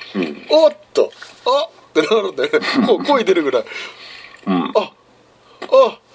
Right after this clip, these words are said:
Speaker 1: ていう感じ。
Speaker 2: うん。
Speaker 1: いや、それを見るだけでも価値はあるかなと。
Speaker 2: うん。
Speaker 1: はい。ぜひおすすめ。団地はね、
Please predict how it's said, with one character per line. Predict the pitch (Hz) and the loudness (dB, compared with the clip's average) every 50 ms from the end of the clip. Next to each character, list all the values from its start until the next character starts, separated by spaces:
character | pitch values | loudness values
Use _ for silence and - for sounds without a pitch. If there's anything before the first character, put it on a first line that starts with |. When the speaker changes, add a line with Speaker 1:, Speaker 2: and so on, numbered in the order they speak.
| - - - | -20 -16 -12
Speaker 1:
て | - - 226 | -4 -2 0
い | 220 | 0
う | 170 202 196 | 0 0 -2
感 | - 185 165 151 | 0 -2 -4 -4
じ。 | 139 143 135 - - - - - - - - - - _ - | -4 -4 -6 -6 -6 -12 -20 -20 -20 -20 -20 -20 -14 _ 0
Speaker 2:
う | 98 | 2
ん。 | 92 85 156 - 69 69 - - - | 2 2 0 -2 -6 -10 -12 -6 -4
Speaker 1:
い | 196 | -2
や、 | 208 190 | -2 -2
そ | 190 - 254 | -2 -2 0
れ | 254 277 | 0 0
を | 277 | 0
見 | 277 302 311 311 | 0 0 0 0
る | 311 | 0
だ | 285 226 | -2 -2
け | 233 220 | -2 -2
で | 202 | -2
も | 185 165 | -2 -2
価 | - 190 | -4 -2
値 | 185 190 | 0 2
は | 165 160 | 2 2
あ | |
る | 156 147 | 2 -2
か | 147 | -4
な | 135 127 113 | -4 -6 -4
と。 | 120 113 104 - - _ _ _ _ _ _ _ _ _ | -4 -6 -6 -6 -12 _ _ _ _ _ _ _ _ _
Speaker 2:
う | - 95 | -2 2
ん。 | 95 92 90 87 82 76 71 71 73 76 69 - - - - - - _ _ _ _ - _ _ _ _ _ _ _ _ _ - - _ _ _ - | 2 4 2 2 0 0 -2 -4 -6 -8 -10 -14 -20 -20 -20 -20 -20 _ _ _ _ -20 _ _ _ _ _ _ _ _ _ -20 -20 _ _ _ -10
Speaker 1:
は | - 147 139 135 127 117 | -4 -4 -2 -2 -2 -2
い。 | 110 120 127 | -4 -4 0
ぜ | 180 175 175 | 0 0 0
ひ | 160 147 | 0 0
お | 151 151 147 | 2 2 2
す | - | 2
す | - 156 | 0 -6
め。 | 135 | -4
団 | 131 175 185 190 | -2 -2 -4 -2
地 | 190 208 | -2 0
は | 196 185 | 0 0
ね、 | 180 170 143 120 | 0 0 -4 -4